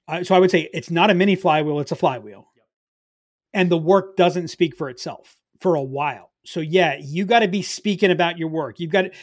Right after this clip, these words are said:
Speaker 1: now you can't be doing it in the me, me, me, me, me. Right? It's, you know, when, when, when you're,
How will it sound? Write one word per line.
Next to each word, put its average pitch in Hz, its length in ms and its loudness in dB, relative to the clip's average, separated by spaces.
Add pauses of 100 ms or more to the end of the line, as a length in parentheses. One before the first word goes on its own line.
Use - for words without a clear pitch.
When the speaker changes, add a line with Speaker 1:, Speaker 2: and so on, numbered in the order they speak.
(120)
Speaker 1:
now 196 60 4
you 190 160 4
can't 240 320 0
be 226 120 0
doing 214 440 4
it 190 80 4
in 185 140 4
the 175 80 6
me, 190 260 0
me, 190 160 2
me, 185 160 2
me, 180 180 2
me. 185 560 -2 (680)
Right? 170 240 -4 (220)
It's, 196 400 -2 (600)
you 202 80 2
know, 220 100 4
when, 214 300 2
when, 214 240 2
when 196 180 2
you're, 190 280 2